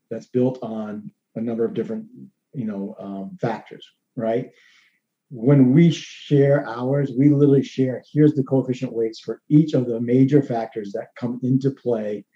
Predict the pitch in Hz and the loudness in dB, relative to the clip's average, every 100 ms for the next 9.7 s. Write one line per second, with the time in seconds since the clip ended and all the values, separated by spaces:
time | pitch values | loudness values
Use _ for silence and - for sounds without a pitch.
0 | _ _ _ 120 117 110 101 117 123 120 | _ _ _ -2 0 -2 -2 -4 -2 -2
1 | 117 110 101 110 - - 107 104 104 110 | -2 -6 -6 -6 -8 -10 -10 -10 -8 -8
2 | 110 107 - - - 131 117 117 - _ | -8 -10 -16 -20 -2 0 2 0 -6 _
3 | _ - 139 151 170 156 131 156 147 127 | _ -2 2 4 4 2 0 0 2 0
4 | 139 127 - _ _ _ _ _ 147 190 | 0 0 -4 _ _ _ _ _ -2 2
5 | 180 175 160 156 - 175 170 165 165 - | 4 4 6 4 4 4 6 6 2 -2
6 | - 147 143 131 131 175 175 151 147 151 | 0 0 2 0 2 4 4 4 4 4
7 | 147 135 - 117 110 - 185 165 131 117 | 2 -6 -6 -6 -6 -2 2 2 2 -2
8 | - _ _ _ 131 123 135 170 - 160 | -12 _ _ _ 4 6 6 4 4 2
9 | 160 143 - 147 135 117 131 | 4 0 2 2 2 0 -2